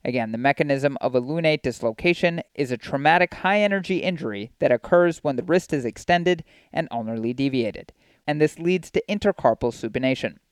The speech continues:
As far as the pathoanatomy of a lunate dislocation, with respect to the sequence of events, first, the scapholunate ligament is disrupted. Then there is disruption of the capitolunate articulation.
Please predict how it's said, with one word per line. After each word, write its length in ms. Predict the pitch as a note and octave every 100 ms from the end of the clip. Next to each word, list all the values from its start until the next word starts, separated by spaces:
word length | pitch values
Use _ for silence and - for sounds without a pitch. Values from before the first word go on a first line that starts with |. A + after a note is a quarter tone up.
| _ _ _ _ - _ _ -
As 220 | E3 D#3
far 180 | F3+ E3+
as 80 | D3+
the 120 | E3
pathoanatomy 920 | - E3 E3 D3 D#3+ A#3 A3+ D#3+ B2
of 80 | A#2+
a 80 | A#2+
lunate 400 | C3 B2 A#2 A2
dislocation, 760 | A2+ G#2+ G#2+ F3 F3+ F#3 F3+ - _ _
with 160 | C#3+ C#3+
respect 380 | C#3 - C#3+ -
to 40 |
the 120 | B2+ A#2+
sequence 460 | - F3+ D#3+ C3
of 140 | A#2 A2+
events, 460 | C#3 F3 E3 - _ _ _
first, 440 | _ F#3+ F#3+ -
the 60 | D3+
scapholunate 840 | - - D3 D3 C3+ E3+ F#3+ E3+
ligament 420 | - C#3 C3+ B2+ -
is 160 | A#2+ -
disrupted. 680 | A#2 - D#3 - D3+ C#3+ _ _ _ _ -
Then 180 | D3
there 160 | C#3+ A#2
is 100 | A2+
disruption 640 | C3 - D#3 D3+ - D3+ -
of 120 | C3+
the 80 | C#3
capitolunate 920 | - E3 E3+ F3 E3 C#3 D3 E3+ D#3+ -
articulation. 840 | A2+ G#2+ A2 A2+ B2+ D3+ D#3 D3